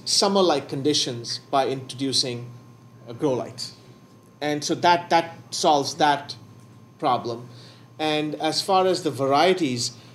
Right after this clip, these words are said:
uh, it just depends on what you're really looking for in terms of taste. Now, if you want something that is constantly <clears throat> in season, calamansi is the way to go.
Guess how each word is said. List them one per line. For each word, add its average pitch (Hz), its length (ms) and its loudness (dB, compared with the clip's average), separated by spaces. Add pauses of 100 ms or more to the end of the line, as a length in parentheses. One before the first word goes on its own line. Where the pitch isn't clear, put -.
(200)
uh, 147 340 0
it 185 120 4
just 214 220 4
depends 180 500 0
on 156 360 0 (200)
what 180 340 2
you're 156 140 4
really 139 380 0
looking 127 440 -4
for 117 460 -4 (600)
in 147 160 -4
terms 143 340 0
of - 160 -8
taste. - 560 -2 (440)
Now, 143 480 0 (120)
if 165 180 0
you 185 80 0
want 170 260 4
something 165 340 -2
that 135 140 2
is 131 160 -4
constantly 147 920 -4 (240)
<clears throat> - 240 -10
in 143 180 -2
season, 196 680 0 (1000)
calamansi 147 640 2
is 135 120 -4
the 139 100 0
way 131 120 2
to 120 80 -2
go. 98 240 -6